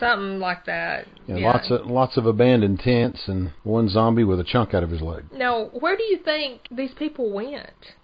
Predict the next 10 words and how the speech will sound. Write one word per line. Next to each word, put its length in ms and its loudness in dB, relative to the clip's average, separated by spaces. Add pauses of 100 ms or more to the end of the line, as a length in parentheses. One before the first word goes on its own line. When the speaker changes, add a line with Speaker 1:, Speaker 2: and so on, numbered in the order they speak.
Speaker 2:
I 60 -6
think 180 -6
they 100 0
got 180 6
eaten, 420 0
or 80 -2
they 140 0
turned, 440 -2
or 340 -2 (240)
something. 360 -8